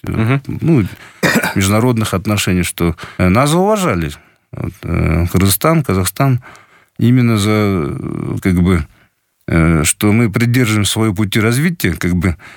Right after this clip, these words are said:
Speaker 1: и в международных отношениях все-таки мы больше, раньше, как бы, было такое, что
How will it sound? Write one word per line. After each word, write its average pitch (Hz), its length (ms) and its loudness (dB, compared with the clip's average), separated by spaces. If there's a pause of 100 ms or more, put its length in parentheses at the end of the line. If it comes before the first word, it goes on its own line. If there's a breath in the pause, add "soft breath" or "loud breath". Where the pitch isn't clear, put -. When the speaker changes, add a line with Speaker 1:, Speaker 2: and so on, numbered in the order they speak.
(260 loud breath)
Speaker 1:
и 110 280 4
в 98 200 -4
международных 135 600 0
отношениях 107 720 -2
все-таки 143 480 -2
мы 123 140 2
больше, 117 480 0 (460 loud breath)
раньше, 127 520 0
как 92 200 -2
бы, 95 180 0
было 113 280 2
такое, 87 340 -4
что 78 220 -6